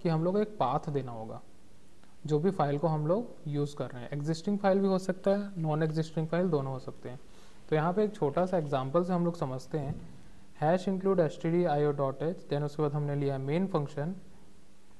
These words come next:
then हमने यहाँ पे file का एक variable बना लिया है एफ़ पी।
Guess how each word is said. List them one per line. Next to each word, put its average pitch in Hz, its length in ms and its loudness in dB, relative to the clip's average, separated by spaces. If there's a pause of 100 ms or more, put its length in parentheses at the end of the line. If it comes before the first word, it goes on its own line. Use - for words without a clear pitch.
(260)
then 160 260 4
हमने 175 260 4
यहाँ 180 160 2
पे 180 80 0
file 165 440 4
का 190 120 2
एक 196 160 0
variable 147 400 2
बना 160 220 0
लिया 135 240 -2
है 190 100 -6 (640)
एफ़ 160 200 0 (100)
पी। 135 140 2